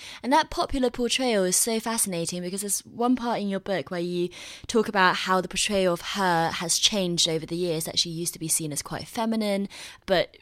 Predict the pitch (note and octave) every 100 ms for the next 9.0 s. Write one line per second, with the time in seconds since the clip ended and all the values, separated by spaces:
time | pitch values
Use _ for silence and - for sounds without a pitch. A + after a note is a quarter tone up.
0 | - G3 E3 F#3 F3+ - G3 F3+ F#3 -
1 | F#3 F#3 F3 F3 - E3+ F3+ G#3 F3+ E3
2 | D#3+ _ _ - F#3 F3+ F3 D#3+ - E3
3 | E3 F3 D#3+ E3 G3+ - F3+ E3 E3 D#3
4 | C#3+ D#3+ D#3+ D#3 E3 G3 F3 D#3 E3+ D#3
5 | E3 E3 D#3+ - - - - C#4+ B3 E4
6 | - D#4+ E4+ F4 - - E4+ D#4 A3+ G3
7 | F#3 E3 G3+ G3+ G3 A3 A3 G3+ F#3+ -
8 | G3+ F#3+ - G#3 G#3+ - F3 D#3+ C3+